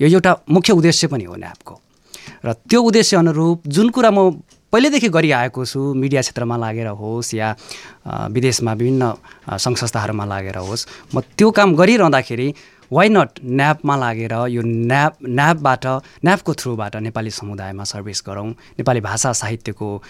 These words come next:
संरक्षण गरौँ, सम्वर्धन गरौँ, प्रवर्धन गरौँ र भोलिका पिँढीहरूलाई हामी यो कुरामा छौँ है, यी थियौँ है, अनि यो कुरा तिमीहरूले सिक्नुपर्छ भनेर सिकाउँ भनेर लागेको हुँ, आएको हुँ न्याबमा। र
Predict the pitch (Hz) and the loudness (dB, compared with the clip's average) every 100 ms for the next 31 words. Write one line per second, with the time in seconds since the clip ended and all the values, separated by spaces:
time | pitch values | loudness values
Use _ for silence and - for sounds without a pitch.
0 | - - 160 160 165 - 151 131 127 131 | -20 -2 4 4 4 0 -2 -2 -4 -4
1 | 123 123 120 110 107 101 98 104 101 98 | -2 -2 -4 -6 -8 -10 -10 -10 -10 -12
2 | 101 101 98 101 120 110 101 139 139 131 | -10 -12 -10 -8 -6 -6 0 0 2 2
3 | 165 165 143 110 110 117 131 - - - | 4 4 4 2 -2 -2 -4 -8 -20 -20
4 | - 120 175 190 190 180 _ _ - 190 | -4 4 6 8 6 2 _ _ 2 2
5 | 202 202 160 151 143 127 - - _ - | 4 4 6 6 2 0 -8 -20 _ -10
6 | - 170 135 147 165 - 190 202 143 165 | 0 2 2 -2 -4 0 4 4 4 0
7 | 208 160 147 160 160 143 117 - - 123 | 2 2 2 0 0 0 -2 -10 -8 -6
8 | 113 113 - 123 120 110 104 113 92 - | -4 -6 -8 -8 -10 -10 -10 -12 -12 -14
9 | 101 - - 117 104 92 95 98 95 95 | -10 -8 -6 -8 -8 -12 -14 -16 -16 -18
10 | - 101 104 117 131 113 107 98 101 - | -14 -10 -4 -4 -4 -6 -6 -8 -16 -16
11 | 98 98 - 147 170 - - - 131 131 | -14 -14 -8 -8 -8 -14 -16 0 4 4